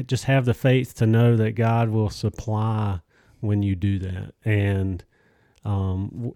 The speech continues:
w-, whatever that looks like for you, um, and just know that, uh, having people around you,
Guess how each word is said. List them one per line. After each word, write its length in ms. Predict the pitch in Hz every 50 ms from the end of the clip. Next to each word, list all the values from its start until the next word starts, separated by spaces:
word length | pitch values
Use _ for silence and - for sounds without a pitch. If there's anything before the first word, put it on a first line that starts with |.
| _ -
w-, 200 | 143 127 - - _ -
whatever 640 | 208 123 123 139 - - 131 135 139 147 151 147
that 180 | 143 131 117 110
looks 240 | 120 123 127 117 -
like 220 | 113 104 110 -
for 240 | - - 110 107 104
you, 240 | 104 101 98 98 90 - - 190
um, 420 | - 110 101 98 98 98 98 101 -
and 200 | - 117 113 110
just 220 | 104 135 127 - -
know 300 | 120 120 120 123 123 117
that, 240 | 113 110 104 - - - _ _ _ _ _ _ _ _ _ _ _ _ _ -
uh, 160 | 113 107 95
having 360 | 101 110 123 127 123 135 127
people 340 | - 135 139 - 127 123 120
around 380 | 110 107 113 117 127 139 131
you, 260 | 123 131 139 135 127